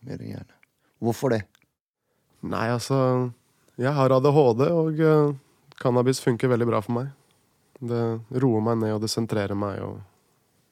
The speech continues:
Speaker 2: det er også gøy å, gøy å dyrke. Da,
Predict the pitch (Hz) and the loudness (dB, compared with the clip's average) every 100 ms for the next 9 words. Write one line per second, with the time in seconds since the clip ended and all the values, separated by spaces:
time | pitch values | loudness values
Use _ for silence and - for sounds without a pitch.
0 | _ 120 123 123 117 131 123 117 120 117 | _ -4 0 0 0 0 2 2 0 -2
1 | 110 113 117 120 123 123 - 143 - _ | -6 -8 -4 0 2 2 -2 -8 -8 _
2 | _ _ - _ _ _ _ _ - 120 | _ _ -20 _ _ _ _ _ -10 -6